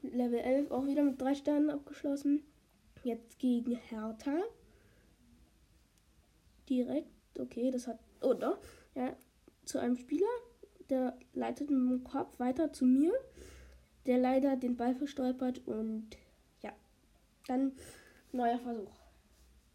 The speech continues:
Jetzt direkt zu dem Spieler, der direkt hier steht. Flanke zum Elfmeterpunkt zu meinem Spieler und oben links ins Eck. Ja, sehr schön.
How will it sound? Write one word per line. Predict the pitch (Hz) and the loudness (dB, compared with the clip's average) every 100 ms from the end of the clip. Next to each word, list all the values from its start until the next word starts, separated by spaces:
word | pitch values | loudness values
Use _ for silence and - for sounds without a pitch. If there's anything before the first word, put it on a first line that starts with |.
| _ - - | _ -20 -16
Jetzt | - 240 - | -8 -8 -8
direkt | 233 226 - | -10 -10 -10
zu | - | -8
dem | 269 | -8
Spieler, | - 277 233 | -4 -4 -4
der | - | -6
direkt | 220 202 - | -8 -12 -12
hier | 240 226 | -10 -8
steht. | - 381 466 - _ _ _ _ _ _ _ _ _ _ _ _ - | -2 -2 -2 -16 _ _ _ _ _ _ _ _ _ _ _ _ -12
Flanke | 226 233 311 302 | -8 -4 -4 -4
zum | 277 226 | -6 -4
Elfmeterpunkt | 226 240 240 285 302 285 - | -6 -6 -6 -6 -4 -4 -4
zu | 247 | -8
meinem | 220 208 247 285 | -6 -6 -4 -6
Spieler | - 302 330 415 - - _ _ _ _ _ _ _ | -4 -2 0 -2 -6 -20 _ _ _ _ _ _ _
und | 294 294 - | 2 2 0
oben | 285 302 294 302 | -2 0 4 4
links | 254 226 233 - | 4 -2 -6 -8
ins | - 277 - | -2 -2 -2
Eck. | 202 208 - _ _ - - 302 - - - - - - | -12 -12 -16 _ _ -20 -16 -18 -18 -20 -20 -20 -20 -8
Ja, | - - - - _ _ | -6 -6 -14 -20 _ _
sehr | 208 - 214 214 | -18 -10 -8 -8
schön. | - 277 302 | -4 -2 -2